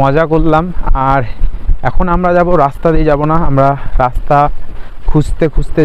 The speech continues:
যাব। তো সামনে পাহাড় আর বাঁশ জঙ্গল, ঠিক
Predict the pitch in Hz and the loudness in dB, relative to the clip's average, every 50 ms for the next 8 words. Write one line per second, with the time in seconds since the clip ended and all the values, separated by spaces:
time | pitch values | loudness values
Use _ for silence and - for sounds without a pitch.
0 | 147 143 135 127 147 170 - - - - - - - - - 139 135 127 135 - | 2 0 0 2 2 2 0 0 -4 -6 -4 -2 -2 0 0 0 0 0 -2 -2
1 | - - - - - - - - - - 131 127 135 139 143 143 135 - - 135 | -4 -4 -4 -2 0 2 2 2 2 0 0 0 0 0 -2 -2 -2 -4 -4 -4
2 | 127 131 127 127 127 131 131 131 131 - - - - 131 123 123 123 123 127 123 | -4 -2 -2 0 0 0 0 0 -2 -2 -4 -4 -2 -2 0 0 0 0 0 -2
3 | 127 - - - - - - - - - - - - - - 123 120 127 123 131 | -4 -6 -6 -6 -6 -6 -8 -10 -8 -4 -2 -2 0 -2 -2 -2 -2 -2 -2 -2
4 | 131 127 127 143 143 143 135 135 135 147 180 - - - - - - - - - | -2 -2 -2 -2 -2 -2 -2 -2 -2 -2 -2 -4 -6 -6 -4 -6 -6 -6 -6 -6
5 | - - - - - - - - - 135 | -6 -8 -8 -10 -10 -8 -6 -4 -2 -2